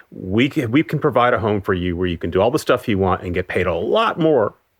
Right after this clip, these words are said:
than you're making at the New York Times or wherever." Um, I don't think that necessarily means the New York Times is going to zero, but it certainly seems like you guys do pose a threat to a lot of established media companies.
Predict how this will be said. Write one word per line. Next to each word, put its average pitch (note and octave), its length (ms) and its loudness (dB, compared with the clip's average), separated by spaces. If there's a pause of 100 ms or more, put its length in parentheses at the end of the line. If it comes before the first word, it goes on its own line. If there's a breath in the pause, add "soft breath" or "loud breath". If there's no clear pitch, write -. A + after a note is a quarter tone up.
than F#2 120 -2
you're F2+ 120 -2
making F2 280 -4
at E2+ 80 -4
the - 60 -4
New E2+ 120 -2
York F2 180 0
Times E2+ 340 -4
or D#2+ 80 -4
wherever." D#2 440 -2 (460 loud breath)
Um, G#2 460 2
I B2 80 4
don't D3 220 0
think C3 280 0
that A2 220 2
necessarily G2+ 500 0
means F#2+ 220 0
the F2+ 80 -2
New F#2+ 80 0
York F2+ 180 0
Times F2+ 220 -2
is E2+ 100 -8
going E2+ 280 0
to D#2+ 80 -6
zero, E2+ 520 0 (480 soft breath)
but G#2+ 100 4
it G#2+ 100 0
certainly D#3+ 340 0
seems A2+ 360 0
like F#2+ 300 2
you G2 240 0
guys F#2+ 320 2
do F#2+ 260 -2
pose F2 540 0
a F2 120 -8
threat E2+ 540 -2
to E2+ 300 -2
a E2 60 -2
lot E2 240 2
of E2 80 -2
established - 680 -4
media E2+ 380 -4
companies. D2+ 580 -8